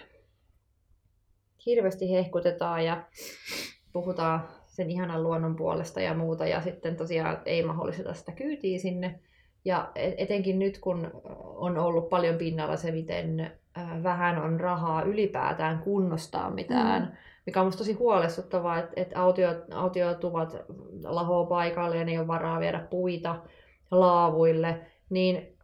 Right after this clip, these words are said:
Speaker 1: niin, niin ei tää nyt kauhean hyvältä näytä sen suhteen, että jossakin vaiheessa parannettaisiin ju-, julkista liikennettä kansallispuistoihin, ellei sitä tee joku yksityinen, mikä sekään ei tietenkään ole hyvä, koska emme voida noita yksityisten rahoihin kovaa pelkästään. Ja siis, että kuinka monta yksityistä lahjoittajaa löytyy edes niinku lahjoittamaan yhtään mitään.
Speaker 2: No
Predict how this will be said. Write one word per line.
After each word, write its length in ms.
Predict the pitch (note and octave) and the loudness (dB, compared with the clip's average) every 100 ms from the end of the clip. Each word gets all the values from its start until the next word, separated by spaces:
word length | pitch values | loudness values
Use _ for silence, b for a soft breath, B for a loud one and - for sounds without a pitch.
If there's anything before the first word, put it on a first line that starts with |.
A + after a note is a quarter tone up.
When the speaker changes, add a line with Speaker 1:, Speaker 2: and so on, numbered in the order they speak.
| _ _ - | _ _ -12
Speaker 1:
niin, 300 | F#3+ F#3 F#3 | -4 0 4
niin 180 | F#3 F#3 | 4 6
ei 140 | G3+ | 6
tää 140 | G3+ F#3+ | 8 6
nyt 120 | F#3 | 6
kauhean 240 | G3+ G#3 | 2 0
hyvältä 280 | G#3 F#3+ G3 | 4 4 4
näytä 260 | G3+ G3+ G3 | 2 4 2
sen 320 | - G3+ F#3 | 2 0 2
suhteen, 380 | F#3+ F#3 F#3+ F#3 | 0 0 0 0
että 160 | F3+ | 2
jossakin 320 | F#3+ F#3+ F#3+ | 2 2 -2
vaiheessa 240 | F#3 F#3 F#3+ | 0 0 0
parannettaisiin 760 | F#3 F#3 F3+ E3+ - F#3+ F#3 | 0 0 0 -2 -2 0 0
ju-, 160 | G3+ F3+ | 0 0
julkista 480 | G3+ G3+ G3 E3+ E3+ | -2 0 -2 -4 -2
liikennettä 480 | E3 E3+ E3+ E3 F3+ | -2 -2 -4 -4 -4
kansallispuistoihin, 1040 | F#3 F3+ F3 E3+ E3+ E3+ F3 E3 E3 E3 | -2 0 -2 -2 -4 -4 -4 0 0 2
ellei 280 | E3+ E3+ E3+ | 0 0 0
sitä 120 | E3+ | -2
tee 240 | - E3+ E3+ | -2 0 2
joku 180 | F3 F#3+ | 4 2
yksityinen, 600 | A3+ F#3 E3 E3 E3 E3+ | 2 -2 0 0 0 -2
mikä 220 | E3 F3 | -2 -2
sekään 320 | G#3 G#3+ F#3 | -2 0 2
ei 60 | D3+ | 0
tietenkään 360 | D3+ D#3+ E3 | -2 -4 -2
ole 100 | E3 | 0
hyvä, 260 | F3 F3 E3 | 0 0 -2
koska 460 | - - - E3 B B B B B F#3+ | -4 -6 -8 -10 B B B B B 0
emme 220 | F#3+ F3 | 2 6
voida 200 | F3+ F3 | 4 4
noita 260 | F3 E3+ | 2 4
yksityisten 560 | F#3 F#3+ E3+ D3+ - - | 2 2 -2 -4 -4 -8
rahoihin 520 | - E3 - D#3+ - | -6 -6 -4 -2 -4
kovaa 260 | - - - | -4 -8 -8
pelkästään. 640 | - - - - - - | -2 -2 -2 -8 -8 -4
Ja 100 | E3 | -4
siis, 220 | F3+ E3 | -4 -6
että 160 | - D#3+ | -8 -6
kuinka 300 | D#3+ D#3 D#3+ | -4 -2 0
monta 340 | D#3+ D#3+ D#3+ | 0 0 2
yksityistä 640 | D#3+ D#3+ E3 D#3 D#3+ D#3+ D#3+ | 0 0 -2 -2 -2 -2 -2
lahjoittajaa 560 | E3 D#3+ - - E3 | 0 -2 -2 0 0
löytyy 400 | D#3+ D#3+ D#3+ D#3+ | 0 0 -2 0
edes 280 | D#3+ - - | 2 2 -2
niinku 300 | - - - | -10 -8 -4
lahjoittamaan 580 | - F3+ - F#3 - - | -4 -6 -10 -10 -10 -10
yhtään 300 | - - F#3+ | -12 -10 -8
mitään. 500 | F#3+ G3 - - G3+ G#3+ | -8 -8 -10 -10 -10 -4
Speaker 2:
No 240 | A3+ A3 | -2 -2